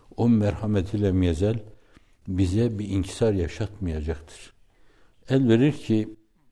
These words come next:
aklımızla beraber kalbimizi beraber, hissiyatımızı beraber, letaifi insaniyemizi beraber, vicdanın enginliğini beraber bunları yanımıza alarak problemler üzerine öyle yürümek lazım.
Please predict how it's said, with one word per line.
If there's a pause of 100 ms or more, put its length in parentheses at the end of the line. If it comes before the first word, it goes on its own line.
aklımızla
beraber
kalbimizi
beraber, (960)
hissiyatımızı
beraber, (260)
letaifi
insaniyemizi
beraber, (800)
vicdanın
enginliğini
beraber (760)
bunları
yanımıza
alarak
problemler
üzerine
öyle
yürümek
lazım.